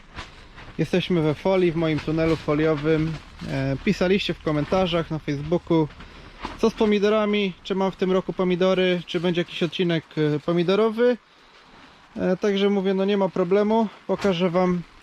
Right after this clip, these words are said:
pomidorki, co w trawie piszczy, jak to się mówi, co w pomidorach piszczy.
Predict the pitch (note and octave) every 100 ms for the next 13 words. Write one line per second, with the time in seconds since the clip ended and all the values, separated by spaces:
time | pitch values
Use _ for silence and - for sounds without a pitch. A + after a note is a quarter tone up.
0 | - F#3 F3+ F3+ G3 - G#3 F3+ - -
1 | - - E3+ - F3 E3 - F#3+ - -
2 | G#3+ G#3 - - _ - D#3+ E3 - E3+
3 | E3+ F#3 G3 E3+ - E3 E3 E3+ F3 -
4 | F3 - G#3 G#3+